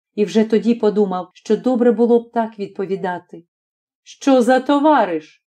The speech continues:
Тобі товариш чорт, а більш ніхто!» Та спізнився уже з відповіддю. За стола повставали до Олексія парубки й дівчата. Мусів він пити з кожної чарки,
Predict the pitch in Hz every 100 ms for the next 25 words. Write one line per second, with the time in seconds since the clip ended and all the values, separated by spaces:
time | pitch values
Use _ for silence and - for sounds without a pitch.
0 | _ _ 349 311 311 311 294 277 269 -
1 | _ - 302 240 - _ _ _ _ _
2 | _ 196 196 180 240 226 - 226 240 233
3 | - _ 277 226 - _ _ _ _ _
4 | _ 359 339 - 233 220 214 233 226 -
5 | 196 202 180 185 196 196 196 185 180 190
6 | 185 _ _ _ _ _ - 196 247 247
7 | 277 269 302 277 233 - 247 247 254 240
8 | 226 226 214 214 - 214 202 208 202 202
9 | - 202 214 180 190 - - 190 196 190
10 | 175 - _ _ 220 269 294 285 220 247
11 | 233 240 247 233 220 - 208 214 208 196
12 | - 190 208 208 - 190